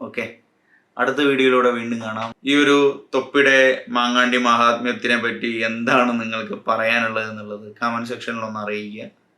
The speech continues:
അതുപോലെ തന്നെ ആദ്യമായിട്ട് വീഡിയോ കാണുന്നതെന്ന് വെച്ചാൽ ചാനൽ ഒന്ന് സബ്സ്ക്രൈബ് ചെയ്യുക.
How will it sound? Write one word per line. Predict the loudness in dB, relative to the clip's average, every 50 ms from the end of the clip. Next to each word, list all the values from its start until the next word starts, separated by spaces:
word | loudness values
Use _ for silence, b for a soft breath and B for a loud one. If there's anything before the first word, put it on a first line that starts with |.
| _ _ _ _ _ _ _ -2
അതുപോലെ | 0 2 4 4 4 4 2 0
തന്നെ | 0 -2 -4 -6 -8 -10 -14 -16 -20 _ _ _ _ _ _ _ _ -2
ആദ്യമായിട്ട് | -2 0 0 0 0 -2 -2
വീഡിയോ | -4 -4 -4 -6 -6 -4
കാണുന്നതെന്ന് | -4 -4 -4 -4 -4 -6 -6 -6 -8
വെച്ചാൽ | -8 -10 -8
ചാനൽ | -4 0 0 0 0 0 -2
ഒന്ന് | -6 -8 -10
സബ്സ്ക്രൈബ് | -10 -10 -12 -12 -12 -8 -8 -6 -6 -6
ചെയ്യുക. | -8 -10 -14